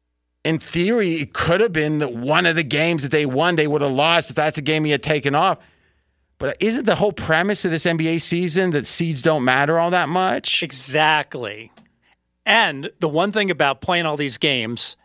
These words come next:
Speaker 2: if you're a little bit tired, you got tired legs, I think it shows in long-distance shooting. Last six games, LeBron has made one-sixth of his threes.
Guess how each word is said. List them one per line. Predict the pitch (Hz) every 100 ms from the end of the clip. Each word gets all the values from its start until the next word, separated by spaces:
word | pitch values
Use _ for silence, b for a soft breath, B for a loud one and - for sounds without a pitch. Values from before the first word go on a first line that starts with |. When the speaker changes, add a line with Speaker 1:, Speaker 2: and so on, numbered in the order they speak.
| _
Speaker 2:
if | 147 -
you're | 190 302
a |
little | 254 262
bit | 240
tired, | - 180 147 131
you | 143
got | 156
tired | 143 156 156
legs, | 131 139 131
I | -
think | - 151
it | 135
shows | - 170 151 151 139 -
in | - 135
long-distance | 120 131 139 135 127 151 127 -
shooting. | - - 147 117 98 90 b b -
Last | 127 135
six | - 165 -
games, | 156 160 160 - -
LeBron | 135 113 131 131 143 151 B B
has | 139 -
made | 139 117
one-sixth | 113 135 170 - 170 -
of | 143
his | 135 -
threes. | 156 127 113 - -